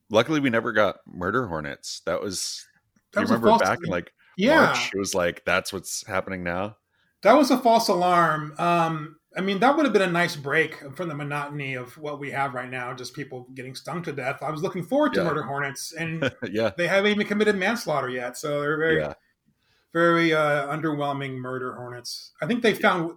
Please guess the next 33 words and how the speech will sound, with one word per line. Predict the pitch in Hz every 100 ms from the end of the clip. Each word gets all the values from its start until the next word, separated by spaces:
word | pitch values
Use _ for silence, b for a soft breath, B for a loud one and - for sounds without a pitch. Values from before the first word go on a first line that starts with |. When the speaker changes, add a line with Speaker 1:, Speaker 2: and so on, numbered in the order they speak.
| 160
Speaker 2:
they, | 190
there | 165 196
was |
a | 214
story | - 247 214
a |
month | 175 180
ago | 180 147 139
that | 131
they | 143
found | - 156 156 143
one | 151 151 147 147 147 _ _ _ _
in | - 139 135 135
Washington | 135 135 135 143 143
State, | - 135 135 131 _
and | 135
it | 127
was | 117
dead. | 123 120 123 120 _ _ _ _ _ _
But | - -
<laughs> | -
so | 277 190
that | 214
was | -
not | 226
even, | 170 156
Speaker 1:
<laughs> | 139 - 143
Speaker 2:
like, | 147 175
a | 175 175
threat | 160 151 151
at | 143
that | 151 151
point. | 139 139